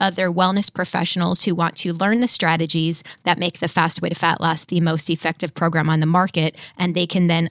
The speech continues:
run the Fast Way to Fat Loss with their own clients. Uh, we are currently the fastest growing digital nutrition plus fitness program in the country. We are the fastest growing company in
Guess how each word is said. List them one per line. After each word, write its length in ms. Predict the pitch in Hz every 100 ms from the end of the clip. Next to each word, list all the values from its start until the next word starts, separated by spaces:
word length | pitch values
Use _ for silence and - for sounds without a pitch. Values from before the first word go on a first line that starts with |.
| -
run 300 | 165 190 202
the 80 | 190
Fast 320 | - 160 -
Way 60 | 165
to 60 |
Fat 240 | 165 165 -
Loss 200 | 165 -
with 140 | 175
their 160 | - -
own 200 | 170 160
clients. 600 | - 202 202 165 - - - - _
Uh, 180 | 170 160
we 160 | 202 202
are 100 | 185
currently 640 | - - 233 226 185 175
the 140 | 175 180
fastest 560 | - 170 196 185 -
growing 380 | - 180 170 165
digital 420 | - 175 170 170
nutrition 640 | 165 170 - 214 - 185 165
plus 280 | 175 170
fitness 320 | - - 143 -
program 380 | 170 170 165
in 120 | 170 160
the 80 |
country. 540 | 165 208 214 220 202 208 - -
We 140 | - 170
are 80 |
the 80 | 170
fastest 420 | - 170 175 185
growing 300 | - 180 170
company 540 | 165 170 160 170 165 -
in 360 | 175 165 165